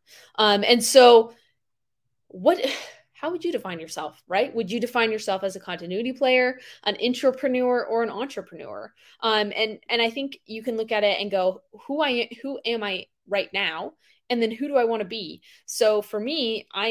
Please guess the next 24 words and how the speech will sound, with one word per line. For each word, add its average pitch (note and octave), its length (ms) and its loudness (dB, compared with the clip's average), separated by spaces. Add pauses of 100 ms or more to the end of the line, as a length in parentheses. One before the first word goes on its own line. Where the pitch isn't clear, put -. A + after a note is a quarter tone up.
(160)
am G#3 160 -6
a F#3 60 -8
hundred G3 200 -10
percent F3 380 -12
entrepreneur, D#3+ 600 -14
someone F3+ 360 -8
who F3 400 -10
really A#3+ 220 2
hates F3+ 220 -4
being E3+ 300 -12 (340)
told G3+ 320 2
what - 120 -2
to F#3 100 -12
do, G3+ 340 2 (300)
um, F#3+ 300 -4
and G3 200 -4
wants G3 320 -6
to A3 100 -4
be F#3+ 580 -8
the F3+ 380 -10
owner F3+ 480 -4 (220)
of F3+ 380 -2 (220)
the F#3+ 100 -6
boat, - 500 -4